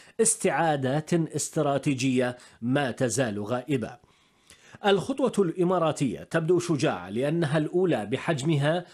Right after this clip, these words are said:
وثقلها، ولأنها تقترح على سوريا أفقًا آخر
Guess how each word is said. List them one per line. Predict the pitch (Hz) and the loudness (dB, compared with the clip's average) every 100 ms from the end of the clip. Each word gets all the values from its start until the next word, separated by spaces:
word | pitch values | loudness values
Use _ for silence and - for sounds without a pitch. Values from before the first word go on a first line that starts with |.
| - | -14
وثقلها، | 131 151 151 170 127 151 117 95 - - - - | -2 -2 0 -2 0 -2 -2 -8 -14 -18 -20 -10
ولأنها | 123 85 85 143 151 143 139 | -8 -8 -8 -2 0 0 -2
تقترح | 151 - - 226 160 | -4 -6 -4 -2 0
على | 170 - 151 180 | 0 2 0 0
سوريا | 135 180 151 139 135 131 - - | 0 0 2 2 0 -4 -12 -6
أفقًا | 190 - 190 - 175 175 | -4 -2 -2 -2 -2 -2
آخر | 170 139 - 107 82 | -2 -2 -4 -10 -10